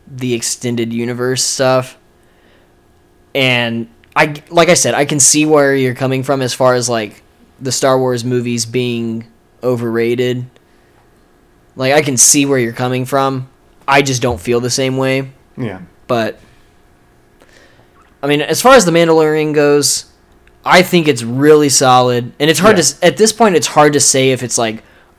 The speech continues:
Speaker 1: overrated because it's, like, it, it's really just now starting off, and
Speaker 2: Yeah.
Speaker 1: there's not, like, the massive fan base. You know, it's not like The Mandalorian's pulling in a billion dollars.
Speaker 2: Yeah. Its, its fan base is Star Wars fans who have
Speaker 1: Right.
Speaker 2: Disney Plus, you know?
Speaker 1: Right.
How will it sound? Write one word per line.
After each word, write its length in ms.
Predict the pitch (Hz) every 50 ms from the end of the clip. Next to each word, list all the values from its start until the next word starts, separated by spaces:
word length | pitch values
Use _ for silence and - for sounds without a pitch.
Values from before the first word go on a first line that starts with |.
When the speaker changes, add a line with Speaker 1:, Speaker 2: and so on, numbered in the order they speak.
| -
Speaker 1:
overrated 920 | 139 139 139 143 139 151 151 143 147 147 147 147 147 151 151 151 151 147 143 - _ _ _ _ _ _ _ -
because 300 | - 131 - 147 135 139
it's, 120 | 127 -
like, 380 | 139 127 117 110 110 - - - _ _ _ _ _ _ _ _ _ _ _ _ _ _ _ _ _ _ -
it, 180 | 156 156 156
it's 160 | 160 156 135 131
really 300 | 135 160 170 165 151 135
just 320 | 131 120 147 139 131 -
now 140 | 151 139 131
starting 500 | 127 - - - - 135 131 123 120 117
off, 380 | 117 120 131 135 143 135 - - -
and 60 | 139
Speaker 2:
Yeah. 60 | 123
Speaker 1:
there's 200 | 127 127 120 -
not, 180 | 139 135 135 101
like, 240 | 127 127 120 113 - - _ _ _ _ _ -
the 80 | 127 131
massive 520 | 131 135 135 131 131 131 123 - 139 123
fan 260 | - - 127 123 120 117
base. 220 | 117 113 113 -
You 60 | 139
know, 80 | 135 131
it's 100 | 123 123
not 100 | 147 139
like 140 | 139 139 127
The 60 | 135
Mandalorian's 680 | 127 127 127 127 127 123 123 127 127 127 123 123 120 117
pulling 360 | - - 135 127 123 120 120
in 100 | 123 117
a 60 | 117
billion 420 | 117 - 131 127 120 120 120 120 117
dollars. 640 | 120 113 117 117 113 113 113 104 107 110 107 - -
Speaker 2:
Yeah. 80 | 95 92 - - -
Its, 260 | 175 180 - - -
its 200 | - 208 196 190
fan 260 | - 196 214 226 208
base 260 | 170 147 131 131 - 135
is 220 | 117 107 107 - _ _
Star 380 | - - - - 147 135 131 123
Wars 260 | 107 98 98 - -
fans 340 | - - 113 113 107 104 -
who 80 | 117 113
have 80 | 123
Speaker 1:
Right. 180 | 165 156 139 143
Speaker 2:
Disney 240 | 131 113 101 110 104
Plus, 500 | 92 - - 127 - - - - - -
you 140 | 127 117 107
know? 240 | 107 104 104 104 107
Speaker 1:
Right. 400 | - 147 147 131 117 101 98 -